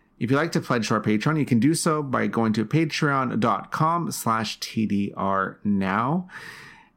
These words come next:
And one of our levels for pledging is the five dollar level. And what that gets you is early access to all our episodes twenty-four hours before everybody else.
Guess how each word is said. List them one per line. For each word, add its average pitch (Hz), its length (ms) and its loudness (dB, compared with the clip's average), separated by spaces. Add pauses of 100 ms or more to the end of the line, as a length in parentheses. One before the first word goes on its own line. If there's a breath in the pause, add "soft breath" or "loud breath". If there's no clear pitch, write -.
And 131 300 0
one 143 240 2
of 170 120 -2
our 151 120 2
levels 143 880 -2 (840)
for 117 460 0
pledging 117 600 0
is 110 380 -4
the 104 100 -4
five 95 240 -2
dollar 165 300 0
level. 92 400 -2
And 104 180 0
what 104 160 0
that 156 220 -2
gets 104 260 0
you 104 100 0
is 101 140 -2
early 139 340 -2
access 113 440 -4
to 113 180 -2
all 117 140 0
our 120 180 -2
episodes 113 500 -4
twenty-four 165 540 -2
hours 131 400 0
before 107 480 -2
everybody 92 760 -4
else. 107 600 -2